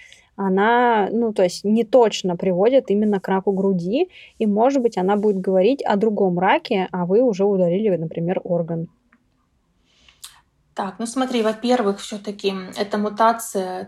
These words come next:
Speaker 2: ты говоришь про B R C A мутацию,
Speaker 1: Да.
Speaker 2: п-, которая очень популярна сейчас, э, в темах разговора.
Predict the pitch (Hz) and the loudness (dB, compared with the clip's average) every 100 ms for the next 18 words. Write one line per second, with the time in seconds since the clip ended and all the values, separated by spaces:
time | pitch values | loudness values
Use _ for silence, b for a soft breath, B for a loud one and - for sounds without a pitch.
0 | - 208 202 208 208 - 202 190 - 196 | -8 -4 -2 -2 -4 -2 -2 -2 -4 -2
1 | 214 214 - 214 208 190 175 - 196 196 | -2 -2 -4 2 2 2 0 -8 -10 -2
2 | 185 180 226 220 190 190 _ _ 240 - | 0 2 4 4 2 -2 _ _ -20 -14
3 | - - 202 - 190 190 180 175 170 - | -10 -10 -10 -14 -14 -12 -12 -14 -16 -16
4 | - 202 196 202 196 175 180 180 - 202 | -16 -14 -12 -6 -6 -6 -8 -14 -14 -14
5 | - - 180 175 180 - - 185 196 208 | -14 -16 -18 -20 -20 -14 -12 -12 -12 -12
6 | - 196 196 196 208 | -12 -12 -12 -14 -16